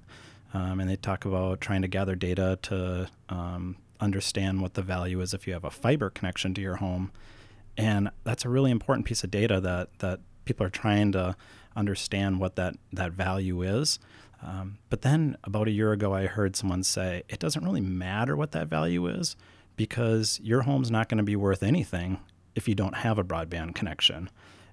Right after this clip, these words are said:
And I thought, "Wow, it's so true." It's for the vast majority of the population. If you don't have a broadband connection, um,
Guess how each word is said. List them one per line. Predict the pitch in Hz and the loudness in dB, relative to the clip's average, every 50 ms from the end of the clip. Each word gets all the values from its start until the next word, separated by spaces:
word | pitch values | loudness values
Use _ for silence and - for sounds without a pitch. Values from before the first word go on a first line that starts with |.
| - - | -8 -2
And | - 92 | 0 0
I | 101 | 2
thought, | 104 - 110 95 - - | 2 2 2 0 2 2
"Wow, | 120 160 165 - - - - - - - - - - - - _ - - | 0 0 0 -2 -6 -14 -20 -20 -20 -20 -20 -20 -20 -20 -20 _ -10 -8
it's | 104 101 - | -6 -6 -6
so | - - 139 127 120 | -2 0 0 0 0
true." | 113 - - 185 139 101 110 - - - - - - - - - - _ - - - - - - | 0 -2 -2 -2 -2 -2 -4 -8 -14 -20 -20 -20 -20 -20 -20 -20 -20 _ -20 -20 -20 -20 -14 -6
It's | - 110 113 - - - - - _ | -4 -4 -2 -2 -2 -4 -4 -6 _
for | - - - 123 113 110 104 104 107 - - - - | -18 -4 0 2 4 4 4 2 0 -2 -8 -12 -6
the | 135 123 123 | -2 0 0
vast | 104 101 - 104 107 117 131 - - - - | 0 0 0 2 2 2 0 0 0 2 4
majority | 127 117 110 120 113 104 95 92 | 4 6 8 8 8 8 6 4
of | 90 98 | 2 0
the | 107 | -2
population. | - - 104 104 - 139 131 147 175 143 - - 90 87 92 92 - - - - - - - - - - - - - - - - - | -2 -2 -2 0 2 2 2 2 2 0 0 -2 -2 -2 -4 -6 -8 -14 -20 -20 -20 -20 -20 -20 -20 -20 -20 -20 -20 -20 -20 -18 -8
If | - 104 95 - | -6 -6 -2 0
you | 107 | 0
don't | 98 101 101 | 0 2 2
have | 101 113 | 2 0
a | 107 98 | 0 0
broadband | - 101 104 104 101 107 101 98 98 | 0 0 0 0 0 0 0 0 0
connection, | - 110 107 120 - - - 92 87 87 90 87 - - - - - - - - _ - - | -2 -2 -4 -4 -4 -4 -4 -2 -2 -2 -4 -6 -8 -14 -20 -20 -20 -20 -20 -20 _ -12 -8
um, | 90 90 87 87 87 87 90 95 | -6 -6 -4 -4 -6 -6 -8 -10